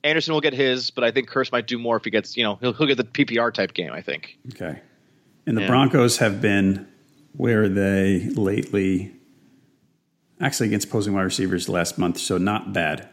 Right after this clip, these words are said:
Speaker 2: Actually, still, still statistically above average.
Speaker 1: Yeah,
Speaker 2: So
Speaker 1: uh, they've had, they've had some, um, stronger opponents recently too. That, I mean, the Eagles have gotten to them. That's, you know, not gonna surprise anybody if that happens.
Speaker 2: Right.
Speaker 1: Um, let's see.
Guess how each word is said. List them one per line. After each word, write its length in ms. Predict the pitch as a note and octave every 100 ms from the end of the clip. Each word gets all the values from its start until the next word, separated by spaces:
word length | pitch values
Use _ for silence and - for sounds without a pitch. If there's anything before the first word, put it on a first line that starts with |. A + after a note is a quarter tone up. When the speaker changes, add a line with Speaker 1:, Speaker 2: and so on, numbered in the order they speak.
| -
Speaker 2:
Actually, 280 | A#2 - G2+
still, 460 | - B2+ A#2 -
still 540 | - - D3+ D3 C3 -
statistically 720 | - - A2+ - A2 A2 G2+ F2+
above 220 | E2+ E2+
average. 420 | E2 C#2+ - - - _ _ _ _ _ _ _ _ _ _ _ _
Speaker 1:
Yeah, 100 | -
Speaker 2:
So 280 | E2 D#2+ C#2+
Speaker 1:
uh, 100 | - - _ -
they've 140 | A3
had, 160 | C#4 D#4+
they've 140 | D4
had 180 | D4 D#4
some, 220 | C4+ A3+
um, 360 | G3+ F3+ E3 C#3+ - -
stronger 320 | - D#3+ D3
opponents 440 | - D3 D3+ B2
recently 240 | A2+ A2 G2+
too. 100 | B2
That, 120 | G2+
I 20 |
mean, 100 | G#2
the 180 | G#2 A2+
Eagles 200 | B2 B2+
have 100 | A#2+
gotten 260 | B2+ B2 B2
to 40 |
them. 160 | B2 A#2
That's, 320 | A#2 - -
you 60 |
know, 180 | G#2+ G2+ - A2
not 100 | G#2
gonna 80 |
surprise 340 | G#2 - A2 G#2
anybody 500 | G#2 F#2+ G2+ F#2 F2+ - -
if 60 | -
that 120 | G#2
happens. 540 | G2 F2 - F#2 - -
Speaker 2:
Right. 200 | - - - - - - _
Speaker 1:
Um, 500 | G2+ G2 G2 F#2+ F#2+ - -
let's 140 | -
see. 300 | - - -